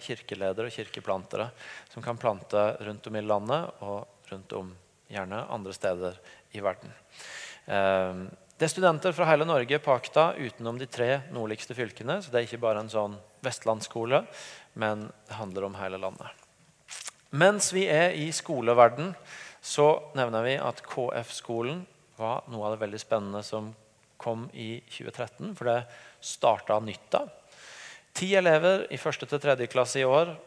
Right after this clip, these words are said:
det er godkjent for første til tiende klasse, og målet for høsten tjue fjorten er førti elever,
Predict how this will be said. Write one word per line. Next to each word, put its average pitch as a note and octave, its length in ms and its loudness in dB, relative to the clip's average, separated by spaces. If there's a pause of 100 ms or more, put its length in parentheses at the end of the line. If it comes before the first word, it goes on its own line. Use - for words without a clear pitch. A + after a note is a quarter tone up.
(200)
det B2 100 0
er C3 80 -14
godkjent C3+ 420 -2
for A#2+ 120 -10
første A#2+ 280 -8
til B2 140 -10
tiende A2 260 -4
klasse, B2 400 4 (680)
og C3+ 120 0
målet C#3 560 6 (320)
for C3+ 120 -2
høsten C3 400 -8
tjue B2+ 200 -4
fjorten C#3 480 -8
er C3 320 0 (320)
førti - 400 -2
elever, A#2+ 480 4